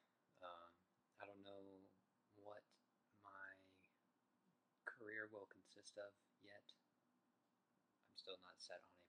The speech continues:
path. I would like to make some money. <laughs> Um,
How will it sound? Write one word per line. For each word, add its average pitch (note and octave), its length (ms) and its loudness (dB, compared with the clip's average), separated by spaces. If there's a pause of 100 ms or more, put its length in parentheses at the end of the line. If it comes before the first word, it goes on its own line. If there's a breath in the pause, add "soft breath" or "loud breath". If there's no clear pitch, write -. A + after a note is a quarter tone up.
(120)
path. F#2+ 240 8 (1700 soft breath)
I F#2 160 8
would F2+ 160 6
like F2+ 160 8
to - 80 -12
make F#2 160 -6
some F2 240 -14
money. F#2+ 320 -2
<laughs> - 80 -18 (1400 loud breath)
Um, E2+ 160 0